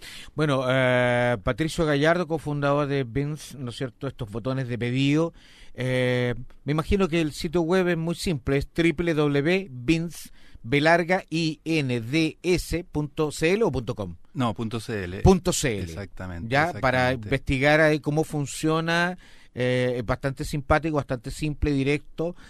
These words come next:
Speaker 2: seguro también. Eh, así que, bueno, Patricio, le deseamos mucho éxito, como a todos los emprendedores que
Speaker 1: Perfecto.
Speaker 2: tenemos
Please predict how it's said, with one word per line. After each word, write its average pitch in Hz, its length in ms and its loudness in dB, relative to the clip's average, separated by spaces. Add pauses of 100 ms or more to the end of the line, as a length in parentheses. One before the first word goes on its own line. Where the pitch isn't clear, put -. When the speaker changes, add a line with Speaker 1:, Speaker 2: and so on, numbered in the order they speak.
Speaker 2:
seguro 143 520 4
también. 120 600 -2 (240)
Eh, 113 480 -2
así - 180 -4
que, 120 100 -8 (200)
bueno, 170 160 4
Patricio, 151 340 0
le 151 80 4
deseamos 147 280 0
mucho 156 260 0
éxito, 156 300 -2
como 139 140 -2
a 131 40 -2
todos 147 140 0
los 156 140 0
emprendedores 147 480 0
que 147 100 -4
Speaker 1:
Perfecto. 131 160 -2
Speaker 2:
tenemos 151 240 -2